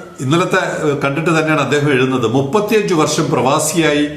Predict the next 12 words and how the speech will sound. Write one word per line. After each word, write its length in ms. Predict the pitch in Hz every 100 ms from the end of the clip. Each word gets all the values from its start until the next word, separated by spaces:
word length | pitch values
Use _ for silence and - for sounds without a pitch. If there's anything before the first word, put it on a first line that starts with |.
| - - -
ജോലി 380 | - 123 143 156
ചെയ്യുന്ന 720 | 156 135 131 127 127 - - 113
ഒരാളാണ്, 680 | 110 101 101 90 - - - - - - - - - - - - - - -
ഒരാളാണ് 640 | 123 117 127 120 117 104
ഞാൻ. 240 | 90 82 - - - - - - _ _ _ -
താങ്കൾ 440 | 135 165 180 175
ഈ 220 | 135 151
വീഡിയോയിൽ 640 | 147 143 151 160 151 151 -
പറയുന്ന 440 | 120 131 131 139
ഒരു 460 | 139 113 131 147 113
കാര്യത്തിൽ 580 | 110 120 135 98 - - - - _
ചെറിയ 440 | - 147 160 170